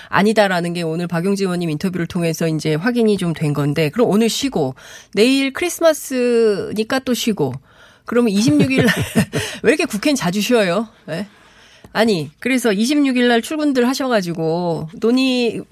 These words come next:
회의는 열겠죠. 그러나 뭐 하나만한 회의하고,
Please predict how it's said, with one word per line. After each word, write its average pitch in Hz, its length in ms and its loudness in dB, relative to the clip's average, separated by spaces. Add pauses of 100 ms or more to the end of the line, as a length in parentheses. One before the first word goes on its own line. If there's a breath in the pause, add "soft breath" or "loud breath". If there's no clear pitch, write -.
회의는 339 300 0
열겠죠. 175 600 0
그러나 220 440 4
뭐 180 240 -4
하나만한 254 560 0
회의하고, 214 640 -2